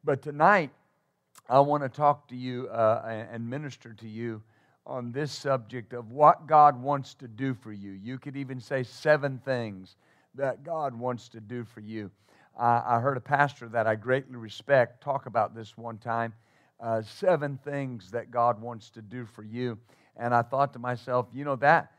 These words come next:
that is something that, uh, that everybody needs to hear. And, uh, so I began to work on it. And, uh, we could even say seven things that God wants to do for you in twenty twenty-three.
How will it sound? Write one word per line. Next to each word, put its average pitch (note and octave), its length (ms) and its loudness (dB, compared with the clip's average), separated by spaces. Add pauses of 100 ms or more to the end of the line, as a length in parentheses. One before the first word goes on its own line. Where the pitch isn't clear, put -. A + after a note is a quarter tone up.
(220)
that D3+ 340 6
is C#3+ 160 -6
something C#3 640 -6
that, B2 340 0
uh, A2 300 0
that A#2 300 0
everybody C#3 520 6
needs B2+ 340 -10
to G#2 100 -14
hear. G#2+ 400 -8 (500)
And, B2 240 0
uh, A#2 80 2
so C#3 160 -8
I C#3 140 8
began C3 320 -8
to A2+ 40 -12
work D#3 300 2
on B2 200 0
it. A#2+ 120 -6 (320)
And, C3+ 240 4
uh, C3 180 6
we G3+ 140 -2
could G3 180 -6
even D3+ 240 -4
say D#3+ 280 -2
seven E3 480 4
things D#3 400 -4
that C#3 160 -8
God D3 320 6
wants C#3+ 260 -8
to C3 100 -20
do C3+ 220 -8
for C3+ 140 -16
you C3+ 240 -6
in A#2+ 100 -8
twenty C3+ 320 -10
twenty-three. A#2+ 720 -6